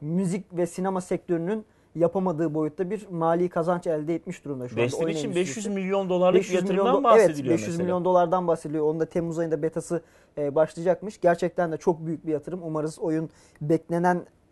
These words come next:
Speaker 1: e, kendisinden beklenen seviyede oyun deneyimi sunar da o beş yüz milyon dolar patlamaz diyelim burada.
Speaker 2: <laughs>
Speaker 1: Ama dediğine katılıyorum. E, şu anda oyun endüstrisi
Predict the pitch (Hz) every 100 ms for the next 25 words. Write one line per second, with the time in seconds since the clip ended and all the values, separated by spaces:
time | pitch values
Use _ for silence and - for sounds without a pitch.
0 | _ 135 139 139 135 135 131 143 147 147
1 | 165 165 160 - 165 165 160 - _ _
2 | _ _ _ - 160 147 147 143 - _
3 | _ - 156 160 156 156 156 - 208 147
4 | 143 220 _ - 156 180 190 170 165 160
5 | 147 147 165 202 - _ 175 156 165 160
6 | 151 131 139 135 151 143 185 - 117 -
7 | - 220 269 220 247 269 254 247 247 269
8 | 226 254 170 180 180 226 226 226 208 233
9 | 233 214 - 196 190 226